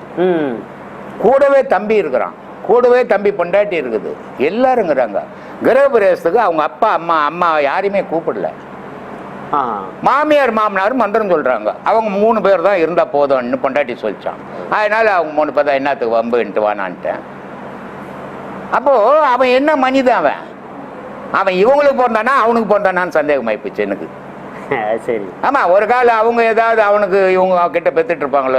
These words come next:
Speaker 2: என்னமான்னு சந்தேகம் தான் வந்தது. ஏன் சொல்றேன்னா, ஒரு தாயும் தகப்பனும் நினைக்காத அவன் பிள்ளை இவனுக்கு பிறந்த பிள்ளையாவே இருக்க முடியாது, இருக்கவும் கூடாது அது.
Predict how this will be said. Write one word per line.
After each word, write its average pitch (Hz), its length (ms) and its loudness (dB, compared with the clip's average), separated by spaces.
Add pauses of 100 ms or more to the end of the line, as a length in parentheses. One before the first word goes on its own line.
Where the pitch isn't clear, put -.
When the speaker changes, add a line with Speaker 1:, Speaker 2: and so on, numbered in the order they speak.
Speaker 2:
என்னமான்னு 123 360 -2
சந்தேகம் 120 300 0
தான் 117 100 0
வந்தது. 90 340 -4 (260)
ஏன் 170 240 0
சொல்றேன்னா, 123 480 -2 (600)
ஒரு 180 360 2
தாயும் 240 580 2
தகப்பனும் 185 600 2
நினைக்காத 180 460 2
அவன் 143 360 0
பிள்ளை 202 420 2
இவனுக்கு 147 320 0
பிறந்த 170 380 2
பிள்ளையாவே 147 400 2
இருக்க 120 140 -4
முடியாது, 92 280 -6 (140)
இருக்கவும் 175 400 0
கூடாது 185 340 0
அது. 151 160 -6